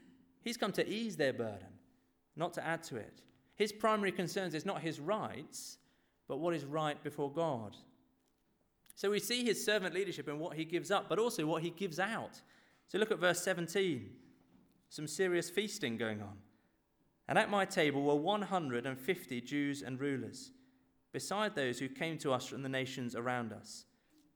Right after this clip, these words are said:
See, giving up the food allowance didn't mean he gave up on generosity. Nehemiah's generous in his hospitality. Presumably this is out of his own pocket. He's using his resources to bless others. He's using his power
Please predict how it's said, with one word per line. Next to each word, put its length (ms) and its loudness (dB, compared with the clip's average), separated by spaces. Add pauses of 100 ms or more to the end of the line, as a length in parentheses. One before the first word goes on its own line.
(180)
See, 160 0
giving 380 4
up 200 4
the 60 -2
food 240 0
allowance 340 2
didn't 180 -8
mean 120 -2
he 100 2
gave 260 2
up 160 4
on 100 -2
generosity. 720 0 (840)
Nehemiah's 500 2
generous 600 -2
in 100 -2
his 140 -2
hospitality. 560 -2
Presumably 500 4
this 200 0
is 80 -4
out 160 2
of 60 0
his 120 -2
own 180 0
pocket. 560 -6 (800)
He's 220 -4
using 400 0
his 180 2
resources 600 -2
to 120 -4
bless 380 -2
others. 300 0
He's 180 -4
using 200 -2
his 160 -4
power 480 -6